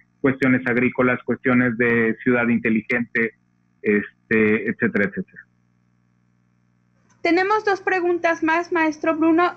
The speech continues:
Speaker 2: igual de la misma forma interesantes. Eh, una de ellas dice, ¿hasta dónde podemos proteger nuestra identidad con el uso de ciertos dispositivos?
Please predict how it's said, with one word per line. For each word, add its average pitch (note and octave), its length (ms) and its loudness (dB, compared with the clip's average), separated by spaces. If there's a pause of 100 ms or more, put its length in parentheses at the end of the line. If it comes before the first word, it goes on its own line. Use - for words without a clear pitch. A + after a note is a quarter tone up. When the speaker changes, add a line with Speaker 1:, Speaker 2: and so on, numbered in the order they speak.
Speaker 2:
igual C#4 540 0
de B3 200 -2
la B3+ 100 2
misma C#4 260 0
forma D4+ 280 0
interesantes. D#4 1000 -2 (540)
Eh, C4+ 220 0
una F#4+ 240 2
de G4 120 0
ellas F4+ 220 0
dice, E4+ 400 -2
¿hasta E4 340 -2
dónde G#4 380 -2
podemos D#4 520 0
proteger C#4 960 -2
nuestra B3 460 0
identidad B3 720 0
con B3 180 0
el A#3+ 160 0
uso C4 260 -2
de A#3+ 120 2
ciertos B3+ 500 -2
dispositivos? E4 960 -2